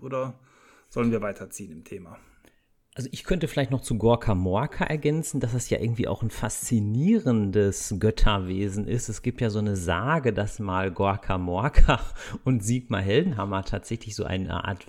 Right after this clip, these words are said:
Speaker 2: Wettessen gemacht <laughs> haben. Und die haben dann jetzt nicht wie wir, jetzt weiß ich nicht, <laughs> vielleicht irgendwie Burger gegessen.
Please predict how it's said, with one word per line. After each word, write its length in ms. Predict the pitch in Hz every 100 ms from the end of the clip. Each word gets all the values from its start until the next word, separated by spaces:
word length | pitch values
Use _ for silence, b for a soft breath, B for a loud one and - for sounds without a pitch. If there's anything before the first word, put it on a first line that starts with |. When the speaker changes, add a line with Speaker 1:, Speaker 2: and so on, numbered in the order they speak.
| 90
Speaker 2:
Wettessen 840 | 147 - - - 117 - - 113 104
gemacht 540 | 104 98 101 - 120 -
<laughs> 60 |
haben. 500 | - - 202 175 208 B B B 127
Und 140 | 131 123
die 100 | 110
haben 140 | 131
dann 140 | 117
jetzt 200 | 110 107
nicht 220 | 120 113 107
wie 240 | 104 95
wir, 260 | 101 127 131
jetzt 320 | 110 - -
weiß 200 | 107 123
ich 220 | 110 -
nicht, 200 | 151 -
<laughs> 20 | -
vielleicht 240 | - 135
irgendwie 200 | 117 107
Burger 500 | 98 95 90 120 156
gegessen. 540 | 151 139 139 - 151